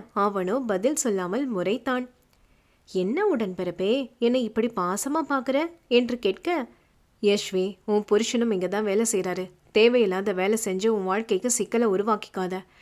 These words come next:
அவரோட கல்யாணத்தை ஏன் நிப்பாட்டினாருன்னு உனக்கு நல்லாவே தெரியும். இதுலயே அவரோட குணம் உனக்கு தெரிய வேணாம். ஒழுங்கா படிக்கிற வேலையை பாரு. அதுதான் உன்னை அந்த குடும்பத்துல இருக்கிறவங்க மரியாதையா நடத்த உதவும். இல்லாட்டி நீயும் இன்னொரு தெய்வானியா வந்து நிப்ப" என்று அவளை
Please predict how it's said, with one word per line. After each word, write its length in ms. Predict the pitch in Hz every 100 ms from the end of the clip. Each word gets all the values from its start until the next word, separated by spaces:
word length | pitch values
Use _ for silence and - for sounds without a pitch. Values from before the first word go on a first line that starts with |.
| - -
அவரோட 400 | 214 226 269 240
கல்யாணத்தை 540 | 208 190 233 254 247 202
ஏன் 200 | 190 247
நிப்பாட்டினாருன்னு 760 | 202 208 208 196 185 185 233 196 -
உனக்கு 320 | 214 226 220
நல்லாவே 400 | 180 180 220 240 247
தெரியும். 320 | 180 180 190 _ _ -
இதுலயே 460 | 226 247 247 220
அவரோட 340 | 240 185 190 185
குணம் 300 | 185 190 233
உனக்கு 240 | 208 175 -
தெரிய 220 | 185 233
வேணாம். 280 | 202 180 240 - _ 190
ஒழுங்கா 360 | 202 220 208 220
படிக்கிற 360 | 185 220 233
வேலையை 280 | 185 180 175
பாரு. 260 | 185 185 185 - - - 196
அதுதான் 400 | 208 214 214 226
உன்னை 220 | 185 190
அந்த 140 | 185 180
குடும்பத்துல 480 | 196 220 202 214 208
இருக்கிறவங்க 480 | - 190 185 180 202 220 - 196
மரியாதையா 480 | 202 226 220 208
நடத்த 300 | 220 175 196 208
உதவும். 340 | 175 180 185 - -
இல்லாட்டி 480 | 180 180 175 240 226 - -
நீயும் 500 | 196 214 214 220 196
இன்னொரு 340 | 180 190 180
தெய்வானியா 480 | 180 208 220 196 202
வந்து 200 | 196 175
நிப்ப" 220 | 180 180 180 - _ - - -
என்று 300 | 254 277 277
அவளை 260 | 233 214